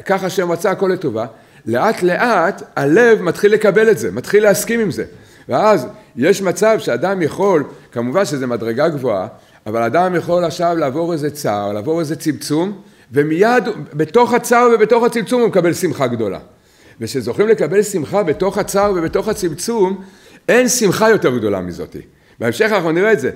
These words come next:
זה השמחה הגדולה ביותר שאדם זוכה לשמוח גם בתוך הצער וגם בתוך הצמצום שלו.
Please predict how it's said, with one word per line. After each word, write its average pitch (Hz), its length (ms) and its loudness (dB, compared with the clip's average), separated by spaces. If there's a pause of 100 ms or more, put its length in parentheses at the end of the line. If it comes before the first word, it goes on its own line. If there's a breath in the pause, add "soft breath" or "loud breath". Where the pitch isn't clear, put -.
(240 loud breath)
זה 139 220 0
השמחה 208 540 0
הגדולה 185 440 2
ביותר 214 720 2 (280 loud breath)
שאדם 190 360 2
זוכה 185 260 2
לשמוח 202 560 2
גם 208 180 4
בתוך 196 260 2
הצער 196 400 2
וגם 151 240 0
בתוך 143 240 -4
הצמצום 117 480 -8
שלו. 87 220 -8